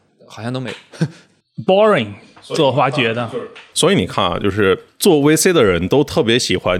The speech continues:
Speaker 3: 给自己P R说我们是长期的资本，<laughs>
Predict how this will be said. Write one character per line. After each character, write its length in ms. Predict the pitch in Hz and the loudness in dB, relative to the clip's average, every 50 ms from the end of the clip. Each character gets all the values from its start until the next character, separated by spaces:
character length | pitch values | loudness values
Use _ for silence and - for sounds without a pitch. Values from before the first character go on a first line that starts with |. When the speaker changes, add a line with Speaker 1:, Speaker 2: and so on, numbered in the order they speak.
| - _ | -4 _
Speaker 3:
给 220 | - 101 95 95 | -2 -2 0 0
自 160 | 87 - - | -2 -2 -2
己 140 | 135 110 92 | 0 0 0
P 180 | 82 - - 113 | 0 -2 -2 -2
R 140 | 104 101 104 | 0 0 0
说 120 | 107 110 | 0 0
我 120 | 110 98 | 0 0
们 180 | 87 90 92 87 | 0 -2 -4 -4
是 140 | - - 98 | -4 -4 -4
长 260 | - - - 85 85 | -4 -4 -6 -6 -4
期 100 | - - | -2 0
的 140 | 110 107 95 | 0 0 0
资 140 | 90 98 92 | 0 -2 -2
本， 120 | 85 87 - - _ _ - _ _ | -4 -4 -6 -6 _ _ -20 _ _
<laughs> 360 | - - - - 196 160 175 | -4 -4 -2 0 0 0 0